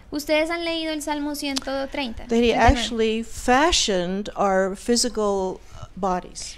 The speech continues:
Speaker 1: De hecho, Él diseñó nuestros cuerpos físicos.
Speaker 2: He placed talents in our life.
Speaker 1: Él puso talentos en nuestra vida.
Speaker 2: He put abilities.
Speaker 1: Él puso habilidades.
Speaker 2: He also put inabilities.
Speaker 1: Y también inhabilidades.
Speaker 2: And they all work for good.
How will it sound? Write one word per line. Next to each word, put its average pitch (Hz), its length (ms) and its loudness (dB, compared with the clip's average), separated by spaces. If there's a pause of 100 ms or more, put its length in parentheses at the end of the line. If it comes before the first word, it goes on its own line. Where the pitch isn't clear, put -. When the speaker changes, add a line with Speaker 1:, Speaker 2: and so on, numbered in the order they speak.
Speaker 1:
De 294 140 6
hecho, 302 220 2
Él 311 360 2
diseñó 277 480 -2
nuestros 285 280 -2
cuerpos 233 340 -4
físicos. - 580 -6
Speaker 2:
He 226 260 2
placed 254 560 2
talents 240 600 0
in 190 320 -4
our 175 600 -2
life. - 640 -6
Speaker 1:
Él 277 160 0
puso 302 300 -2
talentos 302 500 0
en 302 80 -2
nuestra 247 320 -4
vida. 220 260 -6 (160)
Speaker 2:
He 247 160 -4
put - 360 0
abilities. 202 920 0 (100)
Speaker 1:
Él 254 120 -8
puso 285 240 -2
habilidades. 226 540 0
Speaker 2:
He 247 100 4
also 277 320 4
put 233 360 -2
inabilities. 185 800 -4
Speaker 1:
Y 339 180 4
también 330 500 0
inhabilidades. 247 840 0
Speaker 2:
And 226 100 0
they 233 100 4
all 254 260 2
work 240 220 -2
for 240 160 -8
good. 294 340 -6